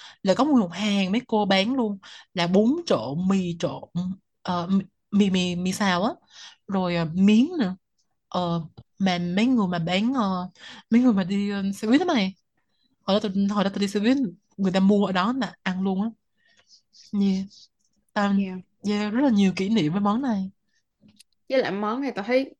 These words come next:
Speaker 2: kiểu như ít khi nào mà mình gặp được một cái hàng mà nó bán dở mà. Kiểu
Speaker 1: Đúng
Speaker 2: như
Speaker 1: rồi.
Speaker 2: là <laughs> người, chỉ, nó chỉ có nhiêu đó thôi, cho nên người ta không thể làm dở <laughs> được.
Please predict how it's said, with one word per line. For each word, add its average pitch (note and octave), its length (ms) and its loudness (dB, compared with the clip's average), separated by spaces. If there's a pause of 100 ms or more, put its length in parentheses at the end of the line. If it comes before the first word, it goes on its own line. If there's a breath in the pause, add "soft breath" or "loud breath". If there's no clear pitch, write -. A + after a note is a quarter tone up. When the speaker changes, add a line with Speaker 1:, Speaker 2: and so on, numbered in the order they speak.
(400)
Speaker 2:
kiểu F3+ 160 0
như A3 180 -2
ít C#4 180 0
khi C4 140 0
nào F#3+ 180 0
mà F3 80 -4
mình E3+ 400 -4
gặp F3+ 180 -4
được F3+ 120 -4
một E3+ 160 -6
cái B3+ 100 -6
hàng F3+ 320 -8
mà D#3+ 60 -10
nó F3 120 -10
bán A3+ 220 -8
dở - 280 -6 (160)
mà. F#3+ 60 -8 (1700 loud breath)
Kiểu F#3+ 120 0
Speaker 1:
Đúng - 0 -
Speaker 2:
như A#3 140 2
Speaker 1:
rồi. - 20 -
Speaker 2:
là F#3 180 -2
<laughs> - 1120 -10
người, A3 220 2 (120)
chỉ, F#3 100 -2
nó C4 180 0
chỉ F3 120 0
có G3+ 80 2
nhiêu B3+ 200 0
đó A3+ 300 -6
thôi, C4+ 180 -2
cho A#3 60 0
nên A3 160 -4
người G3 100 -6
ta G3+ 100 -4
không A3+ 200 -8
thể F3+ 140 -4
làm G3 240 -4
dở E3+ 280 -2
<laughs> A3+ 40 -6
được. A#3 140 2